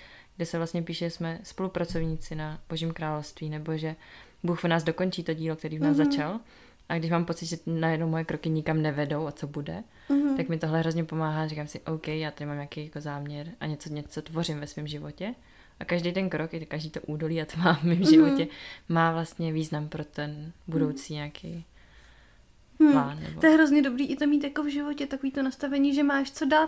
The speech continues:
Speaker 2: tomuhle světu nebo lidem okolo tebe.
Speaker 1: Hm.
Speaker 2: Že ti to hrozně pomáhá, mi přijde, jako, jít dál v těch věcech.
Speaker 1: To
Speaker 2: Říct
Speaker 1: jo.
Speaker 2: si, jako, že máš co dát vlastně. I když to, jako, ty nevidíš, ale stejně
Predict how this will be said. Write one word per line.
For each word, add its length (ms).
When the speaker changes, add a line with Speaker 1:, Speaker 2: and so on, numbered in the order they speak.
Speaker 2:
tomuhle 420
světu 380
nebo 220
lidem 300
okolo 360
tebe. 380
Speaker 1:
Hm. 100
Speaker 2:
Že 140
ti 120
to 160
hrozně 360
pomáhá, 500
mi 160
přijde, 300
jako, 260
jít 200
dál 320
v 60
těch 200
věcech. 500
Speaker 1:
To 100
Speaker 2:
Říct 80
Speaker 1:
jo. 60
Speaker 2:
si, 120
jako, 200
že 100
máš 380
co 140
dát 260
vlastně. 560
I 60
když 200
to, 60
jako, 220
ty 140
nevidíš, 640
ale 140
stejně 560